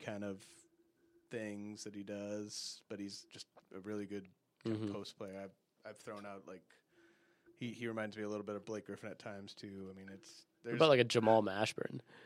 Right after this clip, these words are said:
Speaker 1: Ooh, Mash. Ooh, I, I like that, actually. That's, that's pretty
Speaker 2: Yeah,
Speaker 1: solid.
Speaker 2: I'm looking at Mash's college numbers, and, like,
Speaker 1: A
Speaker 2: they're,
Speaker 1: better,
Speaker 2: they're
Speaker 1: better
Speaker 2: similar-ish.
Speaker 1: Mash? Like,
Speaker 2: Yeah.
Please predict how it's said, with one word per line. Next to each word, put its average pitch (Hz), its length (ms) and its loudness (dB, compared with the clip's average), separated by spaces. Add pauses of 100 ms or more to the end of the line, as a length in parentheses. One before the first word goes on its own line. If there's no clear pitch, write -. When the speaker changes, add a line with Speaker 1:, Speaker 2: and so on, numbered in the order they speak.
(460)
Speaker 1:
Ooh, 143 180 -4
Mash. 101 480 -8
Ooh, 156 240 0
I, 98 100 -4 (180)
I 104 40 -12
like 120 180 -12
that, 69 140 -8
actually. - 360 -12
That's, - 260 -14
that's - 160 -16
pretty - 220 -12 (100)
Speaker 2:
Yeah, 127 120 12
Speaker 1:
solid. 101 80 8
Speaker 2:
I'm 117 40 8
looking 139 240 12
at 113 180 10
Mash's 110 380 8
college 113 380 8
numbers, 104 360 0
and, 107 80 0
like, 104 200 0 (540)
Speaker 1:
A - 40 -10
Speaker 2:
they're, - 140 6
Speaker 1:
better, 185 100 4
Speaker 2:
they're 101 100 8
Speaker 1:
better - 80 4
Speaker 2:
similar-ish. 123 800 8
Speaker 1:
Mash? 123 120 -10 (840)
Like, - 260 -20
Speaker 2:
Yeah. 110 300 8